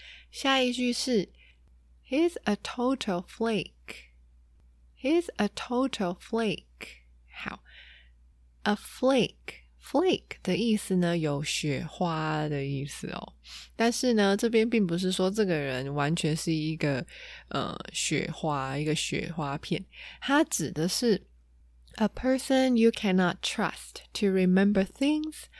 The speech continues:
or to do what they promise。好，就是说呢，一个你不能相信的人，因为他可能会有点健忘啊，或者是他们可能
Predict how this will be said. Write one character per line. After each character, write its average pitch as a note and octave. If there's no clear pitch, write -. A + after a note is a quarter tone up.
or G#3+
to G#3
do G#3
what F#3
they D#3+
promise。 -
好， -
就 F#3+
是 G3
说 F#3+
呢， E3+
一 F3+
个 F3+
你 D#3
不 B3+
能 D3
相 F#3
信 F#3
的 -
人， E2+
因 F3
为 F3
他 F#3
可 D#3+
能 C#3
会 D#3
有 C#3
点 C#3+
健 D3
忘 C#3
啊， D3
或 D#3
者 C#3
是 D#3
他 D#3+
们 D3
可 -
能 C#3+